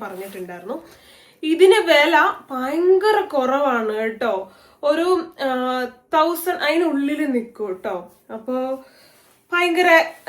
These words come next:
എന്താ പറയാ, നമുക്ക് ലാഭമായിട്ട് എനിക്ക് തോന്നി. കാര്യം ഇത് ക്യാമറയിൽ കാണുന്നതിലും ഭയങ്കര എടുപ്പാണ് നേരിട്ട് കാണാൻ. ക്യാമറയിൽ കാണുമ്പം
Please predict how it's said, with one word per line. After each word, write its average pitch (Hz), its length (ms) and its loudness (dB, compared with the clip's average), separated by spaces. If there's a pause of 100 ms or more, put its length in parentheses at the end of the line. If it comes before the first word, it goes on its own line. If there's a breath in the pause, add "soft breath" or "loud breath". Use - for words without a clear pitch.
എന്താ 277 140 2
പറയാ, 269 240 4
നമുക്ക് 269 540 2
ലാഭമായിട്ട് 262 720 2
എനിക്ക് 233 340 -4
തോന്നി. 214 420 -4
കാര്യം 247 240 0
ഇത് 285 320 2 (800)
ക്യാമറയിൽ 320 600 6
കാണുന്നതിലും 277 920 2 (180)
ഭയങ്കര 254 680 -4
എടുപ്പാണ് 202 540 -6
നേരിട്ട് 180 380 -14
കാണാൻ. 185 220 -12
ക്യാമറയിൽ 240 680 -4
കാണുമ്പം 226 440 -6